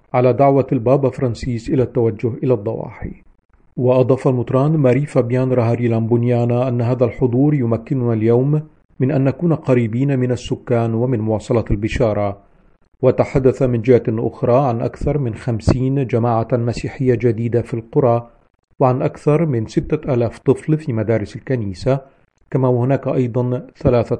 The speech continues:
مستوصفات. وتابع أنه قد ترأس خمسة عشر يومًا مضت قداساً تخلله تعميد مائتي شخص، وأضاف أن الكثيرين في هذه القرى قد أكدوا أنهم كانوا ينتظروننا منذ فترة طويلة.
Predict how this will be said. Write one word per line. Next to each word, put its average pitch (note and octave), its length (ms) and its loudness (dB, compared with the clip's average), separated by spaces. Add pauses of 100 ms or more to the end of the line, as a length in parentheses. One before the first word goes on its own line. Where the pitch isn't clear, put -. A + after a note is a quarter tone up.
مستوصفات. - 880 -6 (1160)
وتابع A#2+ 560 2
أنه C#3 260 2
قد - 220 -2
ترأس C3 400 2
خمسة A#2+ 400 -2
عشر A#2 300 0
يومًا A2+ 260 2
مضت A2 400 -2
قداساً A#2 560 -2
تخلله A#2+ 680 -2
تعميد A2 480 -2
مائتي A2+ 380 -4
شخص، - 480 -6
وأضاف C3 640 0
أن B2+ 200 0
الكثيرين B2+ 680 0
في B2+ 200 -2
هذه A#2+ 240 2
القرى A#2+ 380 0
قد B2 240 -4
أكدوا B2 440 0
أنهم A#2 360 -2
كانوا A#2+ 340 -2
ينتظروننا B2+ 960 0
منذ G#2+ 260 -4
فترة A2+ 540 -4
طويلة. G2+ 640 -4